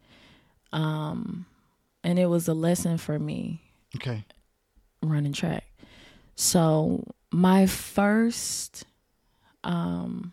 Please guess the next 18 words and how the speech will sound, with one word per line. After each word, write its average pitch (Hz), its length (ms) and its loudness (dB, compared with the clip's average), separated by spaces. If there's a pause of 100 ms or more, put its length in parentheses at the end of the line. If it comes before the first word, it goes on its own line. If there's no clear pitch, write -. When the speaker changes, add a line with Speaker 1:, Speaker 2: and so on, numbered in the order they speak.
(200)
Speaker 1:
my 180 220 2
first - 680 -2 (180)
race 165 580 0 (240)
doing 170 240 2
the - 140 -2
eight 175 120 2
hundred 170 300 0
meter - 240 0
run. - 380 -8 (2500)
Y'all, 143 500 -2 (1700)
I 190 280 4
sprint - 760 -4 (760)
as 165 160 0
soon 160 360 0
as 151 160 -6
they 139 180 -2
say - 240 -6
go. - 180 -8